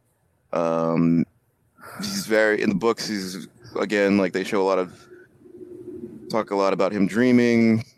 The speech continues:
about having a hand. Um, he's really distraught, as he would be. Um, in the show, you know, we see he has a lot of difficulties trying to learn how to fight again with his left hand.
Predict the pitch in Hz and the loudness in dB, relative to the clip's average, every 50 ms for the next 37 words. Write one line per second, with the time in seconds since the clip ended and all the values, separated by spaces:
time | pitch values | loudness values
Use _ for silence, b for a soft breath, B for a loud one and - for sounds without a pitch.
0 | _ - - _ _ - 101 95 98 101 98 110 107 104 101 98 95 98 110 110 | _ -20 -20 _ _ -8 -4 -2 0 0 0 0 -2 0 2 2 2 2 0 0
1 | 110 107 104 104 101 101 98 - - _ _ _ _ _ _ _ _ _ _ _ | 2 2 2 2 2 2 0 -2 -6 _ _ _ _ _ _ _ _ _ _ _
2 | _ _ - - - _ 90 92 92 90 87 87 87 92 107 104 92 82 85 98 | _ _ -20 -20 -12 _ -6 -4 -2 -2 -2 -2 -2 -2 -2 -4 -6 -6 -6 -2
3 | 104 104 101 90 - - - 107 98 92 92 92 92 92 - _ _ _ - - | -2 0 0 -2 -4 -4 -4 -2 0 2 2 2 2 0 -2 _ _ _ -6 -4
4 | 92 87 92 101 90 90 90 82 82 76 92 90 87 87 90 98 - _ _ _ | -4 -4 -4 -6 -4 -2 -4 -2 -2 -4 -2 -2 -2 -4 -6 -8 -14 _ _ _
5 | _ - 85 85 85 85 85 85 85 85 85 85 87 107 - _ _ b b b | _ -4 -2 -2 -2 -2 -2 0 0 0 0 0 -2 -6 -10 _ _ b b b
6 | b b b b b b b _ _ _ _ - - - 95 92 - - 147 139 | b b b b b b b _ _ _ _ -8 -2 -2 0 0 0 2 2 4
7 | 131 127 120 117 113 104 104 107 104 101 95 92 90 90 95 - - 107 98 95 | 6 6 4 4 2 0 -4 -6 -4 -2 -2 -2 -2 -2 -4 -4 -2 -2 -2 -2
8 | 87 95 92 95 98 101 98 90 101 95 - - - 104 92 - 98 95 92 - | -2 -2 0 0 2 2 0 0 -2 -6 -6 -6 -6 -6 -6 -4 -4 -4 -4 -4
9 | - - 98 95 92 90 90 90 90 90 90 92 95 82 85 - - 117 117 113 | -4 -2 -2 0 0 0 0 0 2 0 0 0 -2 -4 -6 -6 -4 -2 0 0
10 | 107 107 90 104 101 98 98 98 95 95 92 87 - 82 - 107 113 107 - - | 0 0 0 0 0 2 2 2 2 2 0 -2 -4 -8 -6 -2 -2 -2 -2 -2
11 | - 98 95 95 92 92 92 92 92 - | -4 -2 0 0 0 0 0 0 -2 -4